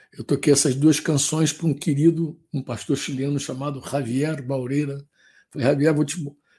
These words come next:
vou te mostrar duas canções aqui em português." Nós estávamos tocando um tema, num assunto. Eu falei, uma é, uma canção do Jefferson Pilar, Cansei de Mim, e a outra é Eu Vilão.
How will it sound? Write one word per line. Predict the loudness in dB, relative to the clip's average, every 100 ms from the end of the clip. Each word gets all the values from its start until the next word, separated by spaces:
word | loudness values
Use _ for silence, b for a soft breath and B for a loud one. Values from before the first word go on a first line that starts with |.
| _
vou | -8
te | -2
mostrar | 0 2 2
duas | 6 6 4
canções | 2 2 2 2
aqui | 2 0
em | -2
português." | 0 -2 -4 -4 0 0 -2 -10 -18 _ _ _ _ _ -18
Nós | -14 -8
estávamos | -4 -4
tocando | 0 0 0 -2
um | -2
tema, | 0 0 0 0
num | -4
assunto. | -6 -6 -4 -6 -6 _ _ _ _ _ _ _ _ _
Eu | -16
falei, | -10 -8 -2 2
uma | 4 2
é, | 0 _ _ _ -6 4
uma | 6 6
canção | 6 6 6 4
do | 4
Jefferson | 4 2 -2
Pilar, | -6 -6 -4
Cansei | 2 4 4 4 2
de | 2
Mim, | 4 6 4 -2 2
e | 4
a |
outra | 6 6 4
é | 0 -2
Eu | 4 6 6 4 0
Vilão. | 0 4 4 2 -4